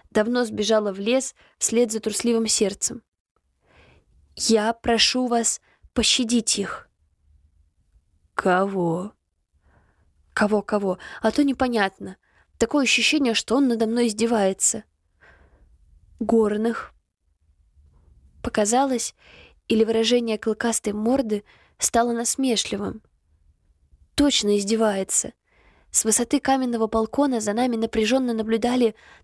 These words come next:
непосредственно те, чья судьба сейчас решалась на этих незапланированных переговорах. «А тебе что до них?» «Действительно, что мне до них?» Хороший вопрос.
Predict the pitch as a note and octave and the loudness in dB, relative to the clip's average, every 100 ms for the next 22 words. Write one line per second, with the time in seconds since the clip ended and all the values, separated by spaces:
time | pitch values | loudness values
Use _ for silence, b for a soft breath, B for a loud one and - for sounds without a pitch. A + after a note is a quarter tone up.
0 | - A#3 A#3+ - C4+ B3 - A3 G#3+ - | -4 -2 0 0 2 0 0 -2 -2 0
1 | C#4 D4 - b b b b - - A#3+ | 0 0 -2 b b b b -2 0 0
2 | A#3+ G#3+ B3 B3+ A3+ A3 G#3+ G#3+ A#3+ B3+ | 0 -2 0 0 0 -2 -2 0 2 2
3 | B3 A3 G#3+ G#3+ B3 B3+ A#3 - - A#3 | 0 -2 -4 -4 -2 -2 -2 -4 -2 0
4 | A3 G#3+ A3+ B3 A3+ G#3+ - A#3 A3 A3+ | 2 0 2 0 0 -2 -2 0 0 0
5 | G3+ F#3+ F#3+ - _ _ _ _ _ _ | 0 -2 -6 -18 _ _ _ _ _ _
6 | _ _ _ _ - - F#3 F3+ G3+ G#3+ | _ _ _ _ -12 -2 0 0 0 2
7 | A#3 G3+ F#3 F3 - - G3+ F#3 F3+ F3 | 2 2 2 0 -2 0 2 4 2 2
8 | F#3 F#3 F3 E3+ D#3+ - - - _ _ | 2 2 2 0 -2 -6 -8 -10 _ _
9 | _ _ _ _ _ _ _ - - A#3+ | _ _ _ _ _ _ _ -8 -2 0
10 | B3 A3 F#3 F3+ F#3 - _ _ _ _ | 0 0 0 -4 -8 -14 _ _ _ _
11 | - - C4 G#3 F#3+ F#3 F#3 F3 - - | -8 -2 0 0 0 0 0 -4 -8 -20
12 | _ _ _ _ _ - G#3 F#3+ G#3+ A3 | _ _ _ _ _ -4 0 0 2 2
13 | A3 - G#3+ G#3 - | 0 0 0 0 -4